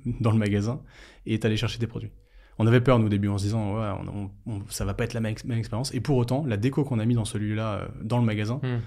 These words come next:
Speaker 1: rappelait Make It.
Speaker 2: Ouais.
Speaker 1: Et les gens se sentaient pas dans le magasin. Le verbatim,
Speaker 2: Hmm.
Speaker 1: c'était ça. « Ah, je me sens pas dans un magasin. Je suis dans ma bulle, en fait. »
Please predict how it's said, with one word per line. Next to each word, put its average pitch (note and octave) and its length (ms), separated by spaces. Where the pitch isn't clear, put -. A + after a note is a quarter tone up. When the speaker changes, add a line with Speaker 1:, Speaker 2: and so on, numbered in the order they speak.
Speaker 1:
rappelait B2 380
Make A2+ 180
It. - 260
Speaker 2:
Ouais. C3 220
Speaker 1:
Et B2+ 80
les B2 80
gens C#3+ 160
se - 80
sentaient A#2+ 180
pas B2+ 140
dans B2+ 100
le A#2 60
magasin. A2 280
Le A2 60
verbatim, A#2+ 320
Speaker 2:
Hmm. C3+ 40
Speaker 1:
c'était B2 120
ça. « A2 220
Ah, A2+ 140
je G2+ 60
me A2 40
sens G2+ 180
pas A#2 80
dans A2+ 160
un A2 40
magasin. G#2 340
Je - 80
suis - 80
dans G#2+ 80
ma G#2 80
bulle, A2+ 180
en G#2 60
fait. » - 260